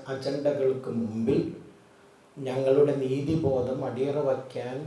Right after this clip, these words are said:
ഞങ്ങൾ തയ്യാറാകാത്തത് കൊണ്ട് തന്നെയാണ് ഈ മുപ്പത്തഞ്ച് രൂപതകളിൽ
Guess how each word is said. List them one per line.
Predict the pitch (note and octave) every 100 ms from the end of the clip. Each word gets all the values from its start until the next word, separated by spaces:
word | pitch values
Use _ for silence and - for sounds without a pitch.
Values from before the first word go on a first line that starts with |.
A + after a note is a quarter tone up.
| C3
ഞങ്ങൾ | A#2 A#2+ C3+ C3+
തയ്യാറാകാത്തത് | B2 B2+ C#3 D3 C#3+ C3+ C#3 C3+ D3 D3+
കൊണ്ട് | D3 C#3+ D3+ D3 C3
തന്നെയാണ് | B2 C3+ B2+ A2+ A2+ A2+ C3 F#3+ - - - - - C3+
ഈ | C#3 D#3 -
മുപ്പത്തഞ്ച് | C#3+ C3 E3 D#3 D#3 D3+ D3
രൂപതകളിൽ | C#3 A#2+ B2+ C3 B2 B2+ C3+